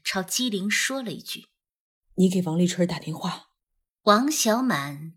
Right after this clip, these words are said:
Speaker 1: 此时仿佛背水一战一般地走了出去，一边走一边极其剧烈地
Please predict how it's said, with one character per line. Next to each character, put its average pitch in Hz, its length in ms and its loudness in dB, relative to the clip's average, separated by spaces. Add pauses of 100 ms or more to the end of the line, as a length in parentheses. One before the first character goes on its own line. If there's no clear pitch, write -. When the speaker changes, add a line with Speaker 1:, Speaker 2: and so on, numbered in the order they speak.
Speaker 1:
此 - 240 4
时 247 160 0
仿 175 220 0
佛 165 140 -4
背 240 320 0
水 185 220 -2
一 185 220 -2
战 254 500 0
一 156 160 -4
般 160 320 -4
地 143 100 -6
走 143 320 -4
了 190 120 -4
出 170 180 -4
去， - 280 -4 (1080)
一 302 260 2
边 320 260 -2
走 147 500 -4 (340)
一 254 240 4
边 247 220 0
极 262 240 2
其 277 200 -2
剧 262 520 2
烈 156 260 -2
地 120 440 -8